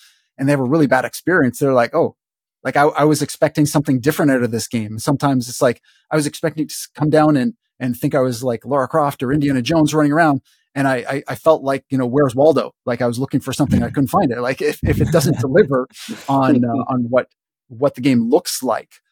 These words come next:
Speaker 1: then you definitely have some work to do. Um, so, so it can definitely <laughs> go both ways. It can be, um, uh, definitely a boon to, to bring people in. But, uh, if, if you don't deliver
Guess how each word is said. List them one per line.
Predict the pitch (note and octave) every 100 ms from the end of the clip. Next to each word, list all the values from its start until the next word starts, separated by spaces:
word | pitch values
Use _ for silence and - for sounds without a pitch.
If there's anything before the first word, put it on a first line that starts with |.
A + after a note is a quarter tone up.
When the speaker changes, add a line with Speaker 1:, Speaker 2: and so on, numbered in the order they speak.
| _ _ -
Speaker 1:
then | A2+ C3+ B2 A#2 A#2 -
you | A#2
definitely | A2 A#2+ - A#2
have | A2
some | - A2
work | C3 -
to | G2
do. | - _ _ _ A#2
Um, | A2+ A2
so, | - C3 A2+ A2 -
so | - C3+
it | B2+
can | C3
definitely | C3+ C#3+ D3 C3 B2+
<laughs> | - D#3 B2+
go | D#3
both | D3 C#3 D3+
ways. | C#3 A#2+
It | B2+
can | B2+
be, | C3 B2+ B2
um, | A2 A2 A2 A2 _ _ _ _
uh, | A2 G2+ - - -
definitely | A#3 C#3+ D3+ C3
a | A#2+ A#2+
boon | A#2+ D#3 C#3+ - _ -
to, | A#2+
to | A2
bring | A2+ C#3
people | A#2+ B2 G#2+
in. | D#3 B2 A#2+ _ _ -
But, | B2 A2 -
uh, | A#2 A2
if, | - B2+ -
if | C3+ -
you | A#2
don't | C3 B2+ -
deliver | B2 C#3 C3 A#2